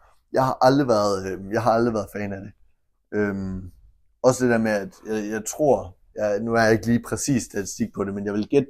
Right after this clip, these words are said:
på, at den dag, vi har allermest presset hospitaler og sådan noget,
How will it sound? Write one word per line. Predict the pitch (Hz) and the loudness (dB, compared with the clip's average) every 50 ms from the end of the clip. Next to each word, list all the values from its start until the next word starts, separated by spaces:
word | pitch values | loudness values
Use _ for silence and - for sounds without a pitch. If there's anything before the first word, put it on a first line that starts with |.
| - - | -6 -6
på, | 117 117 110 | -2 -2 -2
at | - 98 113 | -2 -4 -6
den | - 117 110 107 | -6 -4 -2 -2
dag, | 113 110 107 90 - _ _ _ _ _ _ _ - | -2 -2 -2 -4 -6 _ _ _ _ _ _ _ -2
vi | 113 | 0
har | 107 101 98 101 98 - - | 0 0 0 -2 -4 -4 0
allermest | 135 143 131 117 110 110 107 104 90 _ - | 2 2 4 2 2 0 -4 -4 -6 _ -10
presset | - 101 107 110 107 - 120 110 92 | -6 -4 -2 -2 -2 0 -2 -2 -2
hospitaler | 92 92 - - 107 95 - 107 110 104 95 98 | -4 -6 -8 -10 -10 -6 -4 -2 -2 -2 -4 -6
og | - - | -10 -12
sådan | 90 101 98 | -10 -10 -8
noget, | 95 - | -8 -10